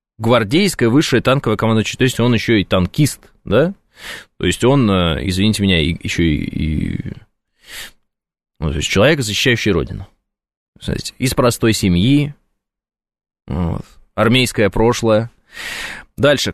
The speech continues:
дальше, смотрите, служба в вооружённых силах. Хм.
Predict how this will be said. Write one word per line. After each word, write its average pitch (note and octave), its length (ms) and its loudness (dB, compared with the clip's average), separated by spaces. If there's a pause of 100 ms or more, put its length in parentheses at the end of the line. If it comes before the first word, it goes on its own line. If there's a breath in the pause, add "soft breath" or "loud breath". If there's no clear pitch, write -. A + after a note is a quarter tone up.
(160)
дальше, E3 460 2
смотрите, C3 440 -2
служба E3+ 400 2
в C#3 40 4
вооружённых C3+ 440 2
силах. D#2 360 -4 (480)
Хм. G#2 160 0